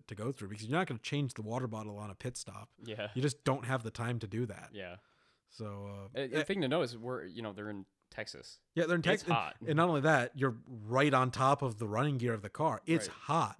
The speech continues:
Speaker 2: It, it's, it's not, you know, you're not in Russia. It, it, it's
Speaker 1: Even if you're, even if you are racing in the snow, it's still toasty in the cockpit.
Speaker 2: Yeah, and then put on top of it's what, probably eighty degrees there.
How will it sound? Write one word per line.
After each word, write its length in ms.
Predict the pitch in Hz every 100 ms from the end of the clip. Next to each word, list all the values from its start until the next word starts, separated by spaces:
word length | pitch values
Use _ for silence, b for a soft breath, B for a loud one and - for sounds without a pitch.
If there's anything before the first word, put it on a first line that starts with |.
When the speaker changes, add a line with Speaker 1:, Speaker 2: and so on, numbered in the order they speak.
| -
Speaker 2:
It, 180 | 113 -
it's, 240 | 113 -
it's 260 | - 117 -
not, 280 | 131 131 -
you 80 | 117
know, 300 | 113 107 101
you're 120 | 113
not 100 | 117
in 120 | 113
Russia. 560 | 107 101 - 110 101 95
It, 280 | 101 - 110
it, 200 | 117 110 -
it's 580 | 113 110 - - - -
Speaker 1:
Even 240 | 165 226 233
if 160 | 170
you're, 220 | 190 175 139
even 200 | 170 240
if 120 | 226
you 80 | 170
are 120 | 180
racing 360 | 147 147 - 160
in 80 | 135
the 80 | 107
snow, 380 | - 160 113 -
it's 220 | 160 -
still 180 | - 123
toasty 420 | - 127 127 - 95
in 60 |
the 80 | 90
cockpit. 440 | 117 98 - 98 -
Speaker 2:
Yeah, 180 | 120 107
and 120 | 107
then 120 | 110
put 200 | 107 131
on 100 | 117
top 220 | 117 117
of 60 | 113
it's 140 | 104
what, 220 | 113 107 -
probably 260 | 110 107
eighty 160 | 104 104
degrees 460 | 101 90 98 92 -
there. 300 | 101 101